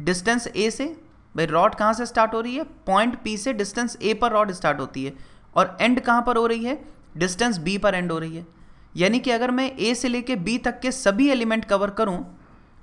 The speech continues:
तो नेट इलेक्ट्रिक फील्ड मुझे क्या लिखनी चाहिए, नेट इलेक्ट्रिक फील्ड होगी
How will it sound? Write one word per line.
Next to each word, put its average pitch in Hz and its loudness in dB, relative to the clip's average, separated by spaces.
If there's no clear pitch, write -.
तो 214 0
नेट 214 0
इलेक्ट्रिक 240 -4
फील्ड 226 -4
मुझे 220 -4
क्या 220 0
लिखनी 208 -4
चाहिए, 196 -4
नेट 202 -2
इलेक्ट्रिक 220 -6
फील्ड 208 -4
होगी 170 -6